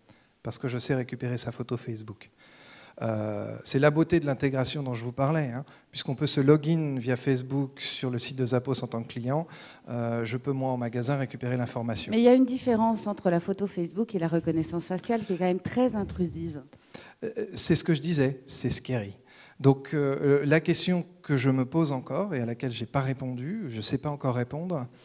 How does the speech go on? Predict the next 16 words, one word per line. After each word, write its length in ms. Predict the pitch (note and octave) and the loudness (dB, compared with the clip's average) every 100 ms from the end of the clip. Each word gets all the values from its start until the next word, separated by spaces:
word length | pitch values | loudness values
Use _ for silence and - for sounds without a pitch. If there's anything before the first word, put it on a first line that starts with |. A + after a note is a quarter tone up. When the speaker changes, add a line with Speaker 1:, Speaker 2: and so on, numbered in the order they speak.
| - | -14
Speaker 1:
c'est 420 | - - C#3 C3 C3 | -4 0 4 4 4
est-ce 180 | C#3 - | 0 0
que 80 | |
je 100 | D3+ | -2
fais 120 | - D3 | -2 -2
un 80 | |
système 400 | C3 C#3+ - C#3 | -2 -4 -4 -4
de 80 | B2+ | -4
check-in ? 440 | A2+ - C3 F#3 C4+ - - _ _ _ _ - | -2 -2 0 0 -2 -6 -20 _ _ _ _ -8
Donc 240 | B2+ - | -8 0
le 60 | C#3+ | 0
client 320 | - D3+ D3 | 0 -2 -2
qui 160 | - D3 | 0 0
rentre, 380 | C#3+ C#3+ - | 0 -2 -8
qui 160 | - B2+ | -12 -14
veut 500 | A2 A#2 D3 D#3+ D#3+ | -10 0 4 4 0